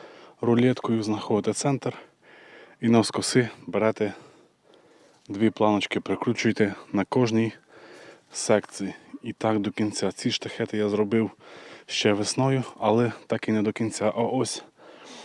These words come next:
е, сьогодні побачив, ніби мені показали, що воно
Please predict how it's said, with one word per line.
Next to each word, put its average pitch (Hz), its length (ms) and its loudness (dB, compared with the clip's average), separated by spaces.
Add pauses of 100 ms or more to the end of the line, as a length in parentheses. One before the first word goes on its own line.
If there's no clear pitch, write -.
(480)
е, 113 240 0
сьогодні 107 640 4 (560)
побачив, 107 460 4
ніби 110 240 2
мені 110 220 4
показали, 107 500 4
що - 140 -2
воно 101 220 2